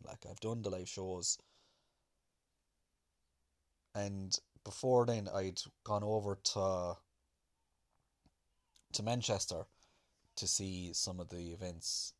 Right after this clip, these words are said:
and, oh, what was the place? The Evening News Arena, which is one of the best arenas in the world. I, on my life, one of the best.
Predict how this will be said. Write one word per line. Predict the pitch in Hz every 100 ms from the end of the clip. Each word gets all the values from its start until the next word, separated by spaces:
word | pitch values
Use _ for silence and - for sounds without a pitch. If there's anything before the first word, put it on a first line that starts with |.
| _ _ _ _
and, | 87 85 85 82 82 - - - _ _ _ _ _ _ _ _ _ _ _ _ -
oh, | - - -
what | 104
was | 107 -
the | 147
place? | - 92 104 - - - -
The | 95
Evening | 113 104 104
News | 107 98
Arena, | 98 101 90 - _ _
which | - 98
is | 104
one | 110
of | 101
the |
best | 98 131 135
arenas | 131 139 131 95 -
in | 110 110
the |
world. | 107 110 90 - - _ _ _ _ -
I, | 101 98 -
on | 113 123 120 -
my | 117
life, | 117 98 - - _ -
one | 113
of | 113
the | 104
best. | 101 - -